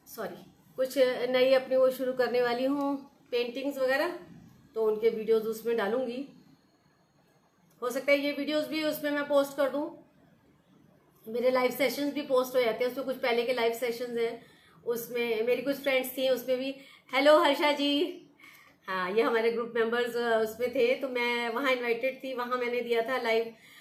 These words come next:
अपना, तो उसका भी वो मैंने posting कर दी थी फिर अपने YouTube channel पे। यस, <laughs> यस हर्षा जी, आपने कुछ बनाया उसमें से? प्रीति लता जी ने तो वो बनाई थी मेरे ख्याल से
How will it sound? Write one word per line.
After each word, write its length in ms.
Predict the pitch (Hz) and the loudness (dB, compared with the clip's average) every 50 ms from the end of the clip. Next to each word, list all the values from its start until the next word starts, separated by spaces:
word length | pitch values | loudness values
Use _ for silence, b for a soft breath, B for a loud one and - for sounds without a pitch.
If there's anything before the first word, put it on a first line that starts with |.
| B B B | B B B
अपना, 260 | - - - 226 233 | -14 -6 -2 0 0
तो 260 | 233 247 247 240 240 233 | 2 2 2 4 4 4
उसका 460 | 220 202 220 247 240 - - 269 - | 4 4 2 -2 -4 -4 -2 -2 -2
भी 200 | 262 262 269 269 | -2 -2 -4 -6
वो 280 | 262 - 262 269 277 | -6 -2 0 0 2
मैंने 180 | 269 262 269 277 | 2 2 0 2
posting 420 | 269 277 269 254 262 285 269 269 | 2 0 0 0 0 -2 -4 0
कर 140 | 262 247 226 | 0 2 0
दी 140 | 196 208 208 | 0 -2 -4
थी 140 | 208 220 208 | -4 -4 -4
फिर 60 | 226 | -4
अपने 240 | 208 - 220 214 214 | -2 0 0 0 0
YouTube 340 | 226 226 220 233 226 214 - | 0 -2 -2 -2 -2 -2 -2
channel 340 | - 214 196 190 190 190 175 | -4 -4 -2 -2 -4 -6 -8
पे। 300 | - 185 185 190 180 - - - - - - - - - - - - - - - - - - - - - - - | -8 -8 -8 -10 -10 -14 -18 -20 -20 -20 -20 -20 -20 -20 -20 -20 -20 -20 -20 -20 -20 -20 -20 -20 -20 -20 -14 0
यस, 600 | 220 247 262 269 277 269 262 269 - - - - - - - | 6 6 8 8 8 6 4 4 2 -8 -14 -16 -18 -14 -8
<laughs> 1300 | - - - - 285 320 - - - - - - - - _ - 339 415 427 403 381 370 349 294 - 226 | -8 -8 -8 -6 -4 -4 -4 -4 -4 -8 -8 -8 -10 -20 _ -6 -2 -2 0 0 0 -2 -4 -8 -4 2
यस 240 | 247 277 311 - 359 | 4 4 4 4 4
हर्षा 320 | 349 277 262 254 294 277 277 | 4 4 4 4 4 0 2
जी, 120 | 285 302 | 4 6
आपने 300 | 277 262 262 262 277 285 | 6 6 6 4 0 -2
कुछ 180 | 285 294 277 240 | -2 -2 -2 0
बनाया 380 | 254 233 226 240 302 392 440 | 2 2 4 4 6 6 6
उसमें 280 | 453 403 - 349 320 302 | 6 6 4 0 -4 -2
से? 180 | 294 277 226 233 233 - - - _ _ _ _ _ _ _ _ _ _ _ _ _ _ _ _ _ _ _ _ _ - | 0 0 -2 -2 -2 -8 -16 -20 _ _ _ _ _ _ _ _ _ _ _ _ _ _ _ _ _ _ _ _ _ -6
प्रीति 240 | 294 311 302 330 320 | -4 -4 -2 0 2
लता 260 | 302 302 302 302 294 | 2 4 4 4 2
जी 140 | 294 294 285 | 2 0 0
ने 120 | 302 302 | -2 -2
तो 380 | 302 311 311 311 311 302 269 269 | -2 0 0 2 2 4 2 2
वो 60 | 262 | 0
बनाई 320 | 233 262 247 254 254 254 | 0 0 2 2 2 0
थी 120 | 254 311 254 | 0 -2 -2
मेरे 160 | 247 233 233 | -2 -2 0
ख्याल 200 | 262 285 254 233 | 0 -2 -2 -2
से 180 | 240 - 247 | -2 -4 -2